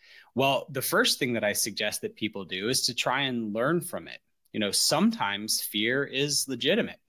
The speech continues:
Sometimes the anxiety we may be feeling may be a clue to us that perhaps we aren't saving enough, perhaps we aren't invested in a sensible way, that we're taking too much risk.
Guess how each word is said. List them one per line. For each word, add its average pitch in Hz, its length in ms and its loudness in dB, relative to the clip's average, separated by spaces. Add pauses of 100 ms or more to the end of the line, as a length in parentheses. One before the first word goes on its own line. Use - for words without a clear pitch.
(320)
Sometimes 123 680 -2
the 120 180 0
anxiety 117 600 -2
we 113 200 -6
may 110 180 -2
be 107 180 -6
feeling 107 500 -2 (420)
may 113 220 4
be 117 240 0
a 113 60 -2
clue 143 440 2
to 104 240 -4
us 92 380 0
that 98 240 -2
perhaps 95 440 -4
we 98 140 -2
aren't 90 220 -8 (100)
saving 156 480 2
enough, 131 480 -2
perhaps 95 460 -2
we 107 140 0
aren't 95 200 -4
invested 101 600 -2
in 92 140 -8
a 90 40 -14
sensible 92 540 -6
way, 123 400 2 (320)
that 95 100 -2
we're 92 100 -6
taking 110 460 -4
too - 220 -6
much 92 300 -6
risk. 120 360 0